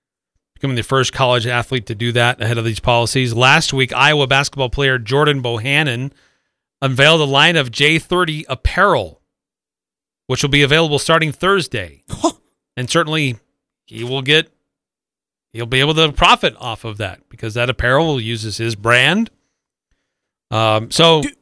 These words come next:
Speaker 2: Justin Bean can make money now from doing his ukulele stuff on YouTube. Like, he's got a ton of views.
Speaker 1: Yeah. So,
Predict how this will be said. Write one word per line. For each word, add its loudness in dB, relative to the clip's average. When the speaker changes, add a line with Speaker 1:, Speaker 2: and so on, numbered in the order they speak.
Speaker 2:
Justin 4
Bean 2
can 0
make 0
money 4
now 4
from -6
doing 2
his -6
ukulele -4
stuff -6
on -4
YouTube. -4
Like, -6
he's -6
got -2
a -6
ton -4
of -4
views. -6
Speaker 1:
Yeah. 0
So, 4